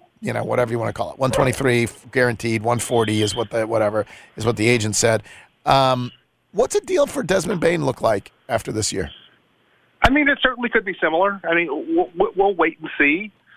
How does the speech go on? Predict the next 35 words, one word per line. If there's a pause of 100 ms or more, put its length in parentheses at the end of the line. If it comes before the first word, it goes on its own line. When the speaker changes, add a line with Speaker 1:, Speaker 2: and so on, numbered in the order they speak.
(400)
Speaker 2:
um,
what, (240)
you
know,
what
kind
of
season
he
has. (100)
And,
and,
you
know, (240)
we
gotta (220)
put
all
these
things
in
the
context
of
the
cap
going
up.
So
Speaker 1:
Right.
Speaker 2:
he's
another
year
later,
the